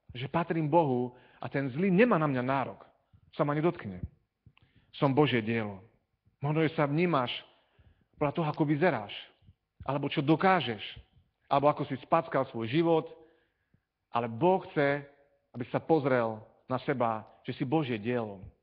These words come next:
Keď sa pozrieš okolo seba, aká je nádherná príroda, si povieš, Boh je úžasný stvoriteľ. On to krásne spravil. A Boh hovorí o tebe, ty si moje dielo.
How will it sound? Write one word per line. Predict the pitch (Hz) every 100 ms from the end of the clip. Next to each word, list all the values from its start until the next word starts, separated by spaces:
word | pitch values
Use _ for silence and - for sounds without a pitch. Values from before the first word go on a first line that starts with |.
| _ _ -
Keď | -
sa | 151
pozrieš | 196 180 170
okolo | 180 175
seba, | 208 175 151
aká | 151 156
je | 147
nádherná | 185 196 240 202
príroda, | 175 196 196 196 190 196 - _ _ _ _ _ _
si | -
povieš, | 135 156 131 107 - _ _ _ -
Boh | 104 165 240 151 - - _ _ _ _ _ _ _ -
je | 117 - 190
úžasný | 160 170 165 147
stvoriteľ. | 147 156 175 131 104 98 101 -
On | 147
to | 165
krásne | - 190 208 165 156
spravil. | - 175 156 110 95 90 _ _ -
A | -
Boh | 123 170
hovorí | 175 156
o | 151
tebe, | 160 139 123 - - _ _ _ _ _
ty | 131
si | 151
moje | 143 135 110
dielo. | 113 104 92